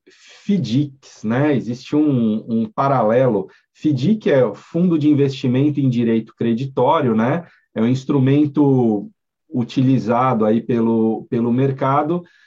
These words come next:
pra, é, é, securitizar recebíveis, pra re-, re-, securitizar ativos de crédito. Então, acontece bastante de uma instituição financeira,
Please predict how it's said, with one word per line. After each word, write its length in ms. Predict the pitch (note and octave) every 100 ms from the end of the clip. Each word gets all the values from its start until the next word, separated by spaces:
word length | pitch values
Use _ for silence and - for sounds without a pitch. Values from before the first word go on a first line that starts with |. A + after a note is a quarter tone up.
| _ _ _
pra, 400 | C#3+ C#3+ D#3+ F3 - _ _ _
é, 220 | C3 C3+ B2+
é, 840 | B2+ B2+ B2 B2 A#2+ A#2+ A#2+ B2 -
securitizar 1300 | - - G3+ G3 G3 F3+ - D#3+ A#2+ B2+ D3+ G3 G3+ _ _ -
recebíveis, 880 | C3 D3 - B2 A#2 D#3+ D3+ A#2+ -
pra 160 | B2+
re-, 380 | B2 C#3+ D#3+ D3+
re-, 300 | B2+ C#3 C#3
securitizar 920 | - E3+ - D#3 C#3 C3+ A2 B2+ D#3 D3
ativos 500 | C3 C3 D#3 D3+ D3
de 120 | C#3
crédito. 680 | - B2+ A#2+ G#2 F#2 - F2 _ _ -
Então, 420 | D3 D3 G#3+ B3 - - _
acontece 540 | B2+ C3+ D#3 E3 E3
bastante 560 | D#3+ D#3 - D#3+ F3 E3+
de 560 | C3+ D3 D3 C3 A#2 - _ -
uma 140 | C3+
instituição 640 | D3 - C#3+ D3+ - F3
financeira, 960 | F3+ E3+ E3 C#3 - D3 C#3+ A2 F2